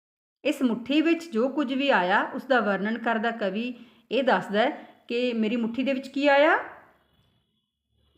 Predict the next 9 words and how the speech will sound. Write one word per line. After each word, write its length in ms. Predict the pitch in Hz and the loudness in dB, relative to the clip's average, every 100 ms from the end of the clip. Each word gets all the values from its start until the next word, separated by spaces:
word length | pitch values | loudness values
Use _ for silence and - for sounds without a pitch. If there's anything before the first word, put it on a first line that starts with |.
| - | 0
ਪਰਬਤ, 520 | 233 220 208 277 381 381 - - | 2 4 4 2 0 -10 -12 -4
ਟਿੱਬੇ 500 | 247 185 233 247 339 - - | -2 0 2 4 2 -2 -4
ਤੇ 80 | 302 | -4
ਕਰੇਵੇ, 600 | 294 240 180 156 - - _ _ _ _ _ _ _ - | 0 0 2 -2 -8 -16 _ _ _ _ _ _ _ -4
ਅਤੇ 120 | 254 | 0
ਇਹਨਾਂ 420 | 285 311 349 349 | 2 4 4 4
ਵਿੱਚ 280 | 285 233 - | 4 0 -2
ਮੈਦਾਨ 640 | 262 220 190 175 185 208 190 | 0 0 2 2 2 2 -2
ਵੀ 460 | 185 214 302 339 | -4 -2 -2 -4